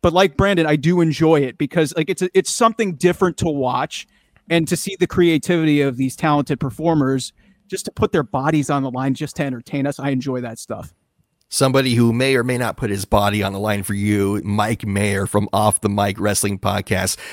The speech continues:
Speaker 2: filling in for my usual tag team partner tonight. Mike, thanks for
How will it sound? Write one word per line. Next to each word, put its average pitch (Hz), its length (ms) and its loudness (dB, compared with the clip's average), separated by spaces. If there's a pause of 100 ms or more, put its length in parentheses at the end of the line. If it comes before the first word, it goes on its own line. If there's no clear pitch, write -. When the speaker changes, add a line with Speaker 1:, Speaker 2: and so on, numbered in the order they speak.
(100)
Speaker 2:
filling 127 320 2
in 127 160 4
for 101 80 -4
my 107 140 0
usual 107 280 0
tag 95 280 -4
team 95 160 -6
partner 85 260 -6
tonight. 98 480 -6
Mike, 113 300 0
thanks 151 220 0
for 175 120 -2